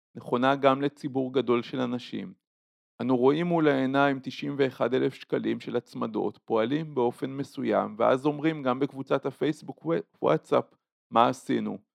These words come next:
"זה נראה הגיוני לאחרים", וכן הלאה. כשאתם שומעים דעה כלכלית של מישהו,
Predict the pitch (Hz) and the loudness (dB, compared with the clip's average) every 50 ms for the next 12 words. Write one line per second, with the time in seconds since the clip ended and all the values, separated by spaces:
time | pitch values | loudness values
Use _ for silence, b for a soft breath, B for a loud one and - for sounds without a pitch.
0 | _ _ _ _ _ - 120 113 113 113 120 120 120 143 160 160 143 147 156 147 | _ _ _ _ _ -10 -6 -4 -2 -2 0 2 4 4 4 4 4 2 0 0
1 | 143 139 139 143 143 143 139 139 - 151 135 113 110 104 104 107 110 123 120 - | 0 -2 0 2 2 2 2 0 -2 -6 -4 -2 -2 -2 -2 -4 -6 -8 -8 -6
2 | 143 131 135 147 156 160 156 147 123 113 - _ _ _ _ _ _ _ _ _ | -6 -2 2 4 4 6 6 6 4 2 0 _ _ _ _ _ _ _ _ _
3 | _ - - - 110 - - 135 147 160 - - 151 147 147 151 156 156 143 110 | _ -6 -4 -4 -2 0 0 -2 -2 -2 -2 -4 -2 -2 -2 -4 -4 -4 -2 2
4 | 120 117 123 135 139 - 156 139 - - 127 120 139 139 - - 151 120 113 107 | 6 6 6 6 4 2 -4 -4 -2 -4 -2 0 -2 -2 -2 -4 -6 -6 -4 -4
5 | 104 107 - - - 127 120 127 131 | -6 -8 -8 -8 -8 -8 -8 -8 -12